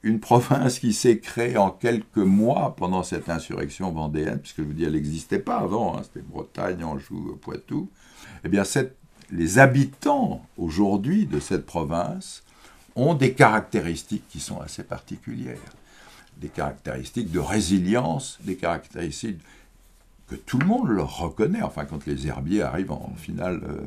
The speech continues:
de la championnat de foot, c'est pas un hasard, ce sont des Vendéens. Et ces Vendéens, c'est, c'est le, le, le, alors, on, on parle Vendée, on confond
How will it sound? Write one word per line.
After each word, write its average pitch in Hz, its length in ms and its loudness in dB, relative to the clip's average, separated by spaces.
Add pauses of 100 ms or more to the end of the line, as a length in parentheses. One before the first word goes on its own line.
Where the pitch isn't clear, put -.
(100)
de 71 60 -14
la 69 160 -14
championnat - 500 -12
de - 120 -18
foot, 208 240 0 (420)
c'est - 260 -10
pas 143 440 8
un 87 100 4
hasard, 160 420 2
ce - 240 -2
sont 185 300 0
des 87 160 0
Vendéens. 127 680 0 (400)
Et 123 200 10
ces 147 220 6
Vendéens, 127 520 4
c'est, - 240 -2
c'est - 200 -2
le, 85 200 0
le, 82 240 -6 (680)
le, 85 200 -6
alors, 69 260 -6 (720)
on, 87 240 -10 (160)
on 92 60 -2
parle 117 320 8
Vendée, 107 720 6
on 101 140 4
confond 104 440 0